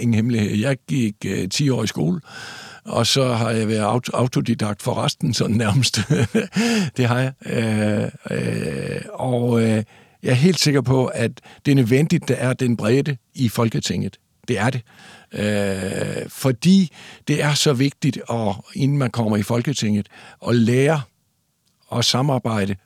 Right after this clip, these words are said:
med mennesker. Det føler jeg. Ja, vi har nogle stykker, blandt andet der Damsbo, min kollega fra Socialdemokratiet, som er valgt på, på Falster, øh, snakket om, at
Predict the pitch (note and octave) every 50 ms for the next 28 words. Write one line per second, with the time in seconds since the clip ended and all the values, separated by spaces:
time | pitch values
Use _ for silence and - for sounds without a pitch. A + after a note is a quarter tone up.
0 | _ - G#2+ G#2 A2 A2 A2+ C3 - - - F2+ - _ _ _ _ _ _ _
1 | _ _ _ _ _ _ _ - A#2+ G#2+ C3+ C3+ C3 A#2+ G2+ F2+ - - - -
2 | - - - - - - - - - G#2+ G2+ C#3 C3 B2+ C3 A#2+ A#2 B2 B2 A2+
3 | - - D3 D3 D#3+ E3 B2+ G2 - _ _ _ - - - A#2 G#2+ A#2+ B2 C3
4 | B2+ B2 B2 A#2 A2 G2+ - A#2+ B2 A#2+ - - B2+ A#2 A2 A2 A2 A2 A2 G#2+
5 | - A2 A2+ B2 C3+ B2+ A2+ A2 G#2 G#2+ - A2 - A#2 B2 C3+ C3+ C3+ C3 A#2
6 | G#2+ - - - A2 A2 - - G#2 G#2 G2+ F#2 G#2 G2+ A2 - - - A2 G#2+
7 | - - - - - - A2+ D#3+ - - - E3 - - - - - - - -
8 | - - - - - - - G#2 A2 A2+ - - C#3+ B2 E3+ G#3 A3 F3 C3+ A2
9 | G2+ F#2+ F#2 - - - A2 G#2 G2+ -